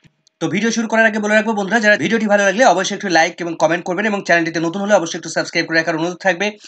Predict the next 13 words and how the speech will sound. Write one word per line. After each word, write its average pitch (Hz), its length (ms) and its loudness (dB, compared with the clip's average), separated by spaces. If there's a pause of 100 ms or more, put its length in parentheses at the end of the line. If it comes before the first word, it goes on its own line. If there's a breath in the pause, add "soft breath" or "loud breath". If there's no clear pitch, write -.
(100)
তো - 100 -10
চলুন 220 240 2
ভিডিওটি 208 280 -2
শুরু 202 180 -4
করা 175 160 4
যাক। 190 160 4 (400)
প্রথমেই 240 420 2
যে 240 60 2
বিষয়টির 214 380 2
দিকে 220 180 0
আমরা 214 160 0
নজর 202 200 2
রাখবো, 208 160 0